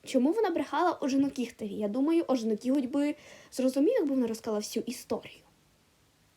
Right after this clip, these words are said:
Також я вважаю її не дуже такою хорошою матір'ю. Я не знаю чому, але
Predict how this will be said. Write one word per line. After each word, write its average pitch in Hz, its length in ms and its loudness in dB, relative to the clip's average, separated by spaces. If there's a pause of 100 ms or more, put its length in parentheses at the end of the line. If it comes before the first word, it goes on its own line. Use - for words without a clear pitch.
(160)
Також 349 400 0
я 330 120 2
вважаю 277 420 -2
її 254 460 -2 (480)
не 269 260 4
дуже 349 340 0
такою 294 360 -2
хорошою 226 580 -4
матір'ю. 208 680 -6
Я 233 80 -4
не 277 140 -2
знаю 277 280 -4
чому, 359 440 -2
але 262 380 -2